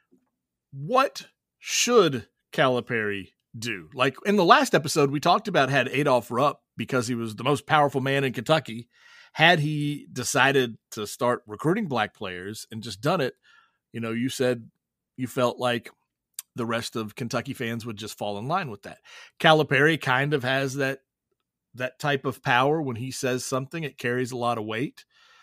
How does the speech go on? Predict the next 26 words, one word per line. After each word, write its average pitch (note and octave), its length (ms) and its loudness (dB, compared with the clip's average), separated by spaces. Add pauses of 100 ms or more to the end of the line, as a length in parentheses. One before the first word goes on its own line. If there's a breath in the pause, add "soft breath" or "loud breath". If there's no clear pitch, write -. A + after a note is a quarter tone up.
(140 soft breath)
What A#2 220 -6
he C#3+ 160 -6
says C#3 380 2
on C3+ 180 0
this G3 460 -4 (460)
is A#2 180 -4
going G#2 500 -6
to A2+ 100 -12
carry G2+ 520 -4
a G#2+ 60 -12
lot G2 240 -8
of F#2+ 60 -16
weight. F#2+ 260 -16
Does E3+ 200 4
he F#3 100 2
have F3 180 4
a E3 40 2
responsibility C3 1000 0
to D3 200 -4
respond, E3+ 720 -4 (340 soft breath)
or B2 180 -2
should B2+ 220 -4
he B2 140 -6
just A2+ 260 -8
leave A#2 440 -6
it G2 320 -12